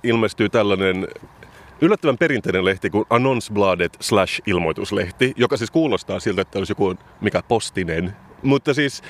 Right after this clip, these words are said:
tää on tullut joku sata vuotta sillä saarella. Silloin vaan tämmönen, no joo, ehkä ilmoittelu oli jotenkin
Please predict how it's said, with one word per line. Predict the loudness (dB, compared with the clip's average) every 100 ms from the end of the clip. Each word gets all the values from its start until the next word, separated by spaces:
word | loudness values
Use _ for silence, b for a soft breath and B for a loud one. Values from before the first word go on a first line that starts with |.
| B
tää | 0
on | 2
tullut | 0
joku | 0 0
sata | -2 0 0
vuotta | 0 -2 -4 -10
sillä | -8 -6
saarella. | -4 -4 -2 0 0 0 B B B -12 -2
Silloin | 2 2 2
vaan | 0
tämmönen, | 0 0 0 -2 -8 -16 -12 -12 -12 -20 -20 -6
no | -2 0
joo, | 0
ehkä | 0 -2 -2
ilmoittelu | 0 -2 0 -2 -2 -2
oli | 0
jotenkin | -2 -4 -2 -2 -2